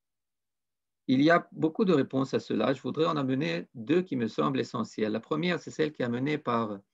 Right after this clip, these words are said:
le Maharal. Le Maharal, il dit la chose suivante. Il dit, euh, que, effectivement,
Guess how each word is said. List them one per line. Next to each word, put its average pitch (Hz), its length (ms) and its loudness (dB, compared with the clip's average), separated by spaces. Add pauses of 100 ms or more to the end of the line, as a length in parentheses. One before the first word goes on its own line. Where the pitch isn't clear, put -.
(560)
le 113 160 0
Maharal. 104 640 0 (1900)
Le 117 100 0
Maharal, 160 840 4
il 139 120 -2
dit 156 100 0
la 147 140 4
chose 135 200 0
suivante. 101 460 -2 (1500)
Il 127 240 -2
dit, 160 500 4 (220)
euh, 113 500 0 (680)
que, 117 640 0 (1900)
effectivement, 156 840 -2